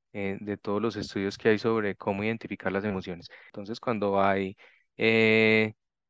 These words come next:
temas alarmantes o angustiantes, tanto en lo laboral como en lo personal, se manifiesta en,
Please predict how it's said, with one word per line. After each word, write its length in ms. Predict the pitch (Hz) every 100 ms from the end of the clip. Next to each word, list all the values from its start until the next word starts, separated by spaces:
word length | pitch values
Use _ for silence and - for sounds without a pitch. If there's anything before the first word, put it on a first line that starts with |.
| _
temas 560 | - 120 110 110 110 - -
alarmantes 1120 | 110 98 95 98 113 107 104 107 104 - - _
o 100 | 107
angustiantes, 840 | 104 95 98 - - 113 104 104 110
tanto 260 | 120 101 104
en 60 |
lo 60 | 98
laboral 320 | 98 95 92
como 200 | - 120
en 60 | 110
lo 80 |
personal, 560 | 95 95 95 98 139 139 - - _ _ _
se 140 | -
manifiesta 920 | 107 101 95 - 101 95 - 110 113 -
en, 500 | 107 101 95 92 90